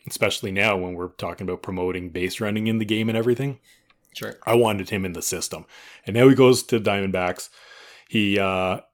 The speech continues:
Speaker 1: he's hitting two seventy-one, you know, not a lot of power there, a couple bombs, twenty-six R B Is. He's actually got a,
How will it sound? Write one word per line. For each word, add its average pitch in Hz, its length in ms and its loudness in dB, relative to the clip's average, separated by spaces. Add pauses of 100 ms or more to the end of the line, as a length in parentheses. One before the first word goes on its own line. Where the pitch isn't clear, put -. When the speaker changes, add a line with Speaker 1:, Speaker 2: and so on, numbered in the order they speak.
Speaker 1:
he's 95 680 -4
hitting 107 180 -2
two 131 200 0
seventy-one, 101 960 0 (140)
you 120 100 -8
know, 101 140 -4
not 117 200 4
a 123 40 4
lot 117 160 6
of - 60 -2
power 98 320 -2
there, 95 120 -2
a 92 60 -4
couple 98 240 0
bombs, 95 420 -4
twenty-six 113 460 -4
R 101 120 -2
B 92 140 -6
Is. 92 260 -2 (400)
He's 98 180 -4
actually 135 340 0
got 110 260 0 (260)
a, 147 100 -10